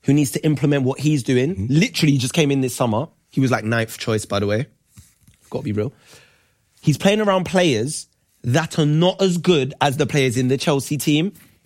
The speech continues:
Speaker 1: in the Liverpool team. That Liverpool team have won Champions Leagues,
Speaker 2: Mm.
Speaker 1: Premier League titles. This Man United team,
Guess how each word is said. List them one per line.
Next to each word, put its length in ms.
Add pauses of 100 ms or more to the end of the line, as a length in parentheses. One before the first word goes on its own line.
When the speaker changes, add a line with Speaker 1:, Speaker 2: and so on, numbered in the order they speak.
Speaker 1:
in 160
the 60
Liverpool 460
team. 400
That 200
Liverpool 320
team 160
have 100
won 200
Champions 520
Leagues, 500
Speaker 2:
Mm. 60
Speaker 1:
Premier 220
League 180
titles. 460 (540)
This 260
Man 160
United 400
team, 300